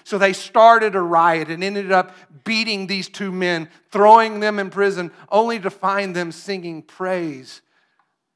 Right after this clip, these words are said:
and exalting God. See, I'm sure, I'm certain that the jailer knew all of this that was going on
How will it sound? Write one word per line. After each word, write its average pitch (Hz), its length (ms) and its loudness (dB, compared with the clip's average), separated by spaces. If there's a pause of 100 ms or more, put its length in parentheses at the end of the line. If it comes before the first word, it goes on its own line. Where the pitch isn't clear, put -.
(100)
and 123 100 -20
exalting 131 640 -10
God. 113 340 -10 (1500)
See, 151 160 -18
I'm 208 180 -10
sure, 180 400 -4
I'm 185 260 -2
certain 202 560 -4
that 151 100 -16
the 165 80 -12
jailer 185 420 0
knew 180 300 -4
all 247 560 8
of 185 160 -4
this 220 200 -4
that 180 200 -12
was 165 140 -12
going 175 340 -6
on 156 280 -6